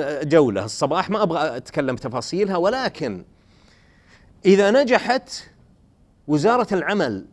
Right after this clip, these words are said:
بتطبيق هالاثنعش هذه مئة بالمئة توطين،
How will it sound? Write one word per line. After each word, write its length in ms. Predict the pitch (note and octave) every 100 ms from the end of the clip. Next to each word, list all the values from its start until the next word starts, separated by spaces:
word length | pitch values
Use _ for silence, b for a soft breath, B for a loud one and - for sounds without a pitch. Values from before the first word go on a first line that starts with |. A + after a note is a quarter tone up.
| _ _ b
بتطبيق 1000 | C#3+ F#3 G3+ F#3+ - E3+ A#3 B3 G3 - -
هالاثنعش 720 | D#3 G3 - G#3+ G3 E3+ -
هذه 280 | F3+ G3 F3
مئة 260 | F3 A#3 F3
بالمئة 640 | E3+ E3+ F3+ E3 C3 G#2+ -
توطين، 800 | - D#3 D3+ F3+ F#3 D#3+ A#2+ F#2